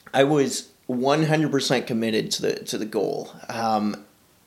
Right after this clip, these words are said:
I, you know, I didn't have a computer. We didn't have phones or anything.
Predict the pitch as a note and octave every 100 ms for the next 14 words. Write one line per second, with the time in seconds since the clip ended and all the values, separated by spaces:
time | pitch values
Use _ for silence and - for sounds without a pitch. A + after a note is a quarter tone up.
0 | _ A2+ A#2 A2+ A2+ G#2+ C3+ C3+ B2+ B2+
1 | D#3+ - C#3+ C#3+ C#3 - C3+ C3+ C3+ C3
2 | C3 C#3 B2+ - B2 C3 B2 B2 A#2+ A#2
3 | A#2+ A#2